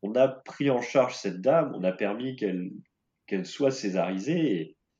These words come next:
mais écoute, on, on a pleuré de joie quand, euh, les, les deux s'en sont sortis vivants et on était extrêmement, euh, toute l'équipe,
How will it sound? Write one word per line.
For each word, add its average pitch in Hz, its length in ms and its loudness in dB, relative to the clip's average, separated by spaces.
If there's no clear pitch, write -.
mais 95 760 2
écoute, 90 320 -2
on, 90 440 -8
on 95 160 -6
a 92 80 0
pleuré 113 360 0
de 95 40 -2
joie 139 320 2
quand, 107 340 6
euh, 90 540 0
les, 92 360 -4
les 90 240 -2
deux 127 400 2
s'en 107 240 -4
sont 98 240 -8
sortis - 400 -8
vivants 139 420 2
et 95 120 2
on 90 120 -4
était 92 340 -4
extrêmement, 107 800 -2
euh, 90 100 0
toute - 180 -2
l'équipe, 127 380 0